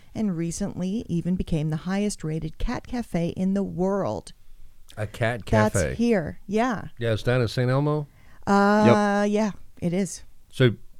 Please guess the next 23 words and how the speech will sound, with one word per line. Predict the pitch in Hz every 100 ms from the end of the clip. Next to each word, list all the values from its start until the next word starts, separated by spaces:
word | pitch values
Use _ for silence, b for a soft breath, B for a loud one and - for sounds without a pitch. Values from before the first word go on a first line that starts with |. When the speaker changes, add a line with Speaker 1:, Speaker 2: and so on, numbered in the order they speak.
| - - - -
Speaker 1:
You | 180 202
go | 208
Speaker 2:
the | 226 -
Speaker 1:
in. |
Speaker 2:
attraction | 226 190 156 147 135
is | 123
that | 123 110
just | 117 101
there's | 113 104
cats | - 131 98 -
everywhere. | 85 78 64
Speaker 1:
Yeah, | 466 240 -
you | 208
go | 214 226
in, | 220 262
you | 262
get | 196 196
a |
coffee | 202 180 180 262
or | 240
whatever, | 196 185 156 196
and | 233 220
you | 214